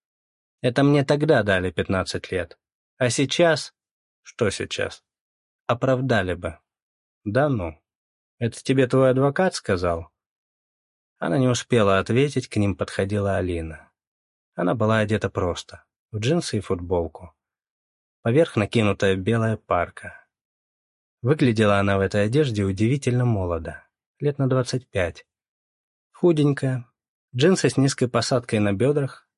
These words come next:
отчего талия кажется ещё тоньше, чем есть на самом деле. Волосы распущены. Минимум косметики на тонком, красивом лице и никаких украшений, только на шее тонюсенькая цепочка.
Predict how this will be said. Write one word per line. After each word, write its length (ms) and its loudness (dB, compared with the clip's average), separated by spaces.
отчего 460 -2
талия 320 -2
кажется 420 -2
ещё 300 -4
тоньше, 420 -2
чем 160 -4
есть 320 -2
на 80 -4
самом 400 -4
деле. 380 -8
Волосы 480 -2
распущены. 880 -8
Минимум 440 4
косметики 640 0
на 160 0
тонком, 520 -2
красивом 640 -2
лице 460 -4
и 120 0
никаких 540 -2
украшений, 640 -6
только 340 -2
на 120 0
шее 300 0
тонюсенькая 720 -2
цепочка. 800 -8